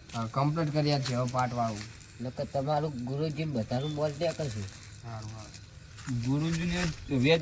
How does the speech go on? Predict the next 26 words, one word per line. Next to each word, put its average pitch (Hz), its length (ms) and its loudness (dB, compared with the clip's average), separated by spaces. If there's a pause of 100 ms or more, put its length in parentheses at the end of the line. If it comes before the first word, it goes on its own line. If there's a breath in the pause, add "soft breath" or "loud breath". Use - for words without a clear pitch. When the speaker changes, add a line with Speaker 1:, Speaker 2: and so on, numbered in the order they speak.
Speaker 3:
વેચ 180 200 6
ચોપડું 180 320 0
ઉતરશે 185 360 0
ને 214 80 0 (140)
તમારું 175 320 6
એ 170 160 6
વેચ 156 220 4
વેચ 151 120 2 (120)
ચોપડું 147 300 2
ઉતરવાનું. 131 560 2 (380)
ના 147 260 8
હરખું 139 320 4
કરી 135 240 4
આપી 113 260 0
તો 123 60 0
બરોબર? 190 380 4 (220)
Speaker 1:
હરખું 156 360 2
તમારું 185 340 6
ફાઇનલ 170 400 10
થઈ 160 160 8
જશે. 117 220 2 (240)
Speaker 3:
હા. 113 200 0 (880)
હરખું 147 280 2
થઈ 175 260 8
જાવ 180 260 10
જો 180 80 8